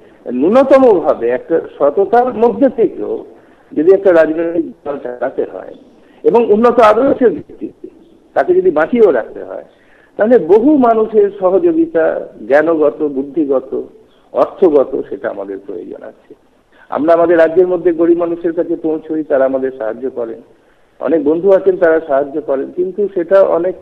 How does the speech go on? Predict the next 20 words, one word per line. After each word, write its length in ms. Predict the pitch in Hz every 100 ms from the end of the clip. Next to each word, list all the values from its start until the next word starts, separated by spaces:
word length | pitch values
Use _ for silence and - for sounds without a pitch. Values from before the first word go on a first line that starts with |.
| -
নয়, 400 | 180 233 165 - -
যথেষ্ট 420 | 147 190 - -
নয়। 300 | - - - _ _ _ _ _
আরো 260 | - 233 302
বহু 300 | 214 226 226
মানুষ 360 | 170 170 151 120
আছেন 320 | 98 120 113
যারা 300 | 127 120 123
প্রবাসী 460 | 123 113 113 113
বাঙালি 460 | 107 104 107 107 107
আছেন, 240 | 104 110
আমেরিকায় 500 | 98 104 101 98 101
আছেন, 140 | 98 98
কানাডায় 460 | 104 101 101 104 98
আছেন, 240 | 98 101
ইংল্যান্ডে 420 | 98 104 107 104
আছেন, 280 | 98 - 101
অন্য 260 | 104 107 107
দেশে 340 | 104 - 104
আছেন, 420 | 98 - - 95